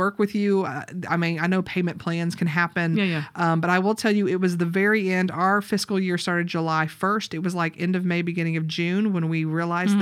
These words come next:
Speaker 1: this, and I had to go to mayor and council and let them know what was going on, which was a little, little nerve-wracking.
Speaker 2: But also things that happened before they hired you. I would like to
Speaker 1: Exactly.
Speaker 2: respectfully point that
Speaker 1: Oh,
Speaker 2: out.
Speaker 1: I pointed out, I'm like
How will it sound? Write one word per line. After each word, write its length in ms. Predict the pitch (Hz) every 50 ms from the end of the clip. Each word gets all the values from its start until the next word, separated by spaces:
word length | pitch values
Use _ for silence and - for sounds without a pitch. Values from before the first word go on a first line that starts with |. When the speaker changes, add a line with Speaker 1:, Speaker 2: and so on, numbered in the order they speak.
| 185 180
Speaker 1:
this, 180 | 196 190 - -
and 120 | 151 160
I 80 | 165 165
had 160 | 170 175 170
to 60 | 175
go 140 | 170 170 160
to 140 | 160 156 156 156 -
mayor 200 | 165 160 165 160
and 100 | 160 156
council 480 | - 170 160 156 - - - 165 160
and 220 | 156 151 151 151 160 - - -
let 220 | 151 156 151 156
them 140 | - 156 156
know 120 | 151 151
what 140 | 151 156 147
was 120 | - 151 160
going 300 | 156 - 151 151 147 151
on, 260 | 175 226 247 254 247 220
which 120 | 196 -
was 280 | 170 160 160 156 - - - - - - - - - _
a 60 | -
little, 360 | 160 160 170 170 156 151 147 - - - -
little 200 | 208 190 185 175
nerve-wracking. 600 | 165 165 160 160 156 156 156 151 - 196 254 254
Speaker 2:
But 120 | 175 196
also 300 | 214 226 233 226 - 269
things 260 | - - 240 214 208 202
that 100 | 202 175
happened 280 | 175 180 170 - 185 165
before 240 | 160 151 - 175 156
they 120 | 156 151
hired 400 | 143 139 160 156 151 147 151 143
you. 120 | 143 135 139
I 60 | 143
would 120 | 143 156 147
like 160 | 156 151 156
to 80 | - -
Speaker 1:
Exactly. 420 | 202 190 185 - - 156 160 277
Speaker 2:
respectfully 320 | 302 151 139 240 185 175 156
point 260 | - - 165 151 139
that 180 | - 170 175 165
Speaker 1:
Oh, 80 | 202 208
Speaker 2:
out. 120 | - - -
Speaker 1:
I 80 | 196 214
pointed 320 | - - 262 254 226 214
out, 180 | 202 196 185 -
I'm 140 | - 180 180
like 200 | 185 175 170 -